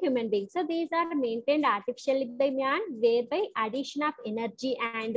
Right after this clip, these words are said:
planned manipulation, uh, natural balance is disturbed regularly. So here is the artificial ecosystem. It is a man-made ecosystem. So it is, so here the, by here the,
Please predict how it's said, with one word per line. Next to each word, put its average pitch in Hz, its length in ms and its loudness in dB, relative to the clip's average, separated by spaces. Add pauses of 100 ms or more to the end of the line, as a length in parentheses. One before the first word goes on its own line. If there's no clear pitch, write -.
planned 240 480 4
manipulation, 220 920 2 (380)
uh, 214 320 4
natural 240 440 6
balance 214 460 2
is 311 160 0
disturbed 220 460 -4
regularly. 185 640 -4
So 381 220 6
here 349 200 8
is 320 160 0
the 262 60 6
artificial 285 640 4
ecosystem. 311 460 -2
It 285 100 -4
is 359 140 0 (500)
a 226 160 0
man-made 262 760 4
ecosystem. - 520 -6 (460)
So 302 100 4
it 294 200 0
is, 247 460 4
so 392 200 4
here 330 260 4
the, 240 640 4
by 226 280 2
here 277 320 2
the, 269 120 4